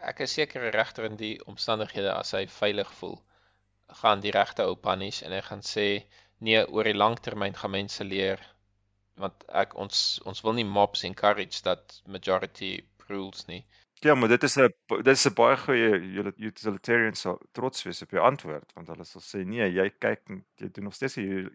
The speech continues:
Speaker 2: utilitarian calculation,
Speaker 1: Exactly,
Speaker 2: maar
Speaker 1: ja,
Speaker 2: jy
Speaker 1: ja.
Speaker 2: kyk na die bigger picture, jy kyk na die langtermyn effek."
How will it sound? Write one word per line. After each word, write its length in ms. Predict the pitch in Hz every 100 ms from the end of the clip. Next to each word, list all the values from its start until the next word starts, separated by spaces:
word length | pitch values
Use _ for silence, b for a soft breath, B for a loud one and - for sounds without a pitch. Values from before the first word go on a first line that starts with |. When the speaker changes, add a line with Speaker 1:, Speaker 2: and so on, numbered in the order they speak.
| 101
Speaker 2:
utilitarian 560 | - 98 - 101 92 90
calculation, 720 | 98 - 87 92 110 - 92
Speaker 1:
Exactly, 440 | 120 139 175 117 107
Speaker 2:
maar 120 | 107
Speaker 1:
ja, 60 | 95
Speaker 2:
jy 80 | 98
Speaker 1:
ja. 60 |
Speaker 2:
kyk 260 | 110 104 -
na 100 | 98
die 140 | 92 90
bigger 300 | 92 90 92
picture, 420 | - - - 85
jy 140 | 87
kyk 220 | 82 95 -
na 80 | 90
die 120 | 87
langtermyn 640 | 90 95 - 85 85 85
effek." 340 | 85 - 101